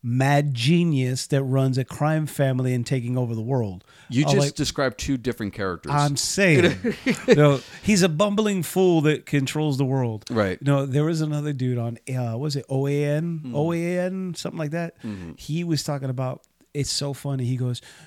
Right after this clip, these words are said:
Speaker 1: "You know, you see all these people worshiping down at her concert to Taylor Swift. It's,
Speaker 2: Mm-hmm.
Speaker 1: it's like they're making her an idol."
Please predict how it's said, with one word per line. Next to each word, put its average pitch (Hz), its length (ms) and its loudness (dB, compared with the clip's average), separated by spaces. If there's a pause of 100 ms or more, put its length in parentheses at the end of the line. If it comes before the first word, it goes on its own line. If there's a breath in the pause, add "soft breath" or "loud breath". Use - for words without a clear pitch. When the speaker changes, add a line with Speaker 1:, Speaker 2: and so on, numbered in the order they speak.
(160 loud breath)
Speaker 1:
"You 123 160 0
know, 196 280 0 (180 loud breath)
you 156 120 2
see 196 200 0
all 190 120 2
these 185 180 0
people 127 460 -2 (220 loud breath)
worshiping 165 540 -2
down 170 280 0
at 147 80 -2
her 143 120 -2
concert 165 500 -4
to 143 80 -6
Taylor 170 320 0
Swift. 175 320 -2 (180 loud breath)
It's, 170 200 -2
Speaker 2:
Mm-hmm. 180 60 -2
Speaker 1:
it's 170 140 -2
like 196 140 -4
they're 175 100 0
making 190 340 -2
her 175 140 2
an 165 140 -2
idol." 196 320 0